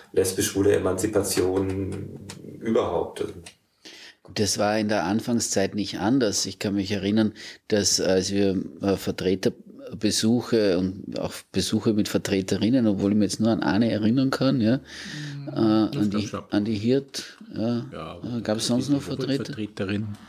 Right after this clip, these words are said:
Speaker 3: ich hab ihren Namen vergessen, Müllauer oder so ähnlich, hat die
Speaker 2: War die am
Speaker 3: geheißen.
Speaker 2: Anfang? Nein, da war's am Mann. Ja, am Anfang.
Speaker 3: Nein, das war sie.
Speaker 2: Ja, wurscht, ja. Jedenfalls kann ich mich erinnern, dass, äh, äh,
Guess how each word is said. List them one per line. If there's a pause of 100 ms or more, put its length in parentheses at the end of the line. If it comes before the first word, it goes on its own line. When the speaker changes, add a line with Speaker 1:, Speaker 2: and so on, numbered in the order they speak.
(100)
Speaker 3:
ich
hab
ihren
Namen
vergessen,
Müllauer
oder
so
ähnlich,
hat
die
Speaker 2:
War
die
am
Speaker 3:
geheißen.
Speaker 2:
Anfang?
Nein,
da
war's
am
Mann. (220)
Ja, (120)
am
Anfang.
Speaker 3:
Nein, (260)
das
war
sie. (580)
Speaker 2:
Ja,
wurscht,
ja. (400)
Jedenfalls (240)
kann
ich
mich
erinnern,
dass,
äh, (420)
äh,